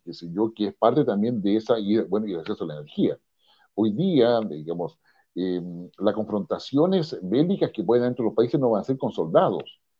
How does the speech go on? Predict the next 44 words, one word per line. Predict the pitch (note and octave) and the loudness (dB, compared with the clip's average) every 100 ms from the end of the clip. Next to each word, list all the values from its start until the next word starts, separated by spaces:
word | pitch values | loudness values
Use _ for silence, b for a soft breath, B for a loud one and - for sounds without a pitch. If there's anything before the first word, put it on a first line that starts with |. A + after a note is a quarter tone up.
| _ _ | _ _
O | D#2 | -6
sea, | G#2+ | 0
la | G2 G#2 | 2 4
capacidad | G2 G2 - B2 | 2 0 2 2
que | C#3 | 2
un | D3 | 2
país | B2 B2 | 2 2
tenga | B2+ C3+ B2+ | 0 2 4
de, | A2 G2+ | 2 2
de | G#2+ F#2+ | 0 -2
dejar | F2+ B2+ | 2 4
a | A2+ | 6
otro | A#2+ B2 C#3 C3 b b | 6 6 4 2 b b
ciego, | - - D3 D#3+ | -8 4 6 8
sordo | C#3+ C#3 B2+ | 6 4 4
y | G#2+ | 2
mudo | B2+ F3+ A#2 A#2 | 4 4 4 4
porque | A2+ G2 G2+ | 2 0 0
le | F#2+ | 0
cortó | F2 C3 | 0 2
la | C3 | 2
energía | A2 A2+ - C3+ D3 | 2 -2 -4 0 2
es | A2+ | 2
una | G#2+ | 0
realidad. | F#2 D#2+ D#2 D2+ - _ _ _ _ _ _ _ | 2 0 -2 -6 -10 _ _ _ _ _ _ _
O | - D#2+ | -10 -8
sea, | D2+ - _ _ _ | -8 -12 _ _ _
o | E2+ | -2
sea, | G2+ | -2
digamos, | G2 G#2 G2+ | 0 -2 -2
tú | B2+ B2+ G#2+ - - - | 0 0 -2 -10 -20 -14
te, | - | -10
te | F#2+ A2 | 2 4
puedes | B2+ B2 | 6 4
comunicar | A#2 G#2+ G#2 A#2+ C3+ | 0 0 4 6 6
hasta | B2+ G#2+ | 4 0
que | F2+ | 0
se | |
acabe | F#2 A2 A2 G2+ F#2+ | 2 6 6 6 2
la, | E2+ F2 | 0 -2
la | F2 | 0
batería | F2 F2 G2 G2+ | 2 2 2 2
del | |
teléfono, | F#2+ D#3 D#3+ D3+ - | 4 4 2 -2 -10